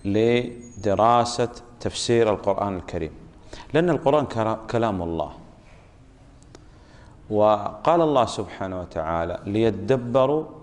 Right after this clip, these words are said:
آياته"، وحذر النبي صلى الله عليه وسلم من الذين يقرؤون القرآن ولا يجاوز تراقيهم، قال: "يمرقون من الدين كما يمرق السهم من الرمية".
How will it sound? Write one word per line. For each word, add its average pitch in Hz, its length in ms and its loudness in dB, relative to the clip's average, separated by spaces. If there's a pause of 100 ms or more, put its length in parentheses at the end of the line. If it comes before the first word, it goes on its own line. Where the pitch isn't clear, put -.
(120)
آياته"، 95 480 -2 (760)
وحذر 143 500 2
النبي 120 380 2
صلى 98 260 -4
الله 95 160 0
عليه 92 200 -2
وسلم 92 420 -4
من 92 160 -4
الذين 113 420 0
يقرؤون 113 420 -2
القرآن 120 540 -2 (140)
ولا 135 200 2
يجاوز 131 380 -2
تراقيهم، 90 520 -6 (2000)
قال: 110 160 4
"يمرقون 123 640 2
من 127 120 0
الدين 156 560 0
كما 131 300 -2
يمرق 123 280 -2
السهم 113 340 -4
من 101 140 -4
الرمية". 85 480 -6